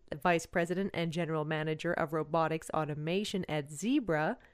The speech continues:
Scott Somerville, C E O of Mitsubishi Electric Automation, and Crystal Parrott, the C E O of Plus One Robotics. So, we're here to talk about future supply chains. Jim, can you tell me what that looks like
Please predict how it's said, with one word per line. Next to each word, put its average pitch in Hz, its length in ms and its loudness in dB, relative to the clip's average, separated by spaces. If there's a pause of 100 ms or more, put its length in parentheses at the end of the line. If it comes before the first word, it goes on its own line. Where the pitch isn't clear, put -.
(220)
Scott - 420 0
Somerville, 226 680 2
C 285 380 2
E - 60 6
O 240 140 8
of 180 120 4
Mitsubishi 202 800 2
Electric 175 460 0
Automation, 254 720 0 (360)
and 381 360 4
Crystal 330 480 2
Parrott, 202 480 0 (260)
the 156 100 0
C 277 360 4
E - 40 6
O 233 240 8
of 151 200 4 (100)
Plus 320 360 2
One 254 280 2
Robotics. 175 720 2 (480)
So, 214 380 10 (180)
we're 262 280 8
here 320 200 6
to 320 140 4
talk 240 320 2
about 175 340 4
future 254 300 4
supply 185 420 2
chains. - 440 -8 (680)
Jim, 196 380 6 (320)
can 247 100 2
you 359 100 8
tell 440 200 0
me 427 100 8
what 202 420 6
that 240 220 4
looks 165 380 -2
like 214 380 0